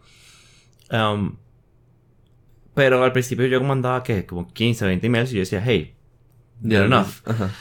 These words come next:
Speaker 1: Este, después me di cuenta como que hablé con una persona que sabía más de eso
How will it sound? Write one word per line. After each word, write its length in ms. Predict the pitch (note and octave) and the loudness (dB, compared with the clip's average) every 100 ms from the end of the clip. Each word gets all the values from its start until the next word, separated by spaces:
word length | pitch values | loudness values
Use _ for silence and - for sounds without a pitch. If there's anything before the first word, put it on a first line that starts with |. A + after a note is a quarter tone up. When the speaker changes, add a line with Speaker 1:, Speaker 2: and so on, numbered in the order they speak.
| - - _ | -18 -20 _
Speaker 1:
Este, 380 | G#2+ A2 - G#2+ | -4 -4 -2 0
después 340 | G#2+ G#2+ G#2+ | 2 2 0
me 80 | G#2+ | -2
di 60 | A2 | 0
cuenta 320 | A#2+ A#2 B2+ | 0 0 0
como 180 | B2+ A2 | 0 2
que 260 | G#2 G#2 | 2 2
hablé 220 | F2+ G2+ G2+ | 2 0 0
con 160 | G#2+ | -2
una 140 | A2+ A2+ | -2 -2
persona 260 | A2 G2 | -2 -4
que 400 | G#2 A2+ G2+ F#2+ | -2 -2 0 -2
sabía 260 | F#2+ F#2 F#2 | -2 -2 0
más 160 | G#2 A#2+ | 0 2
de 120 | A2+ | 0
eso 280 | A2 D3 | 0 -6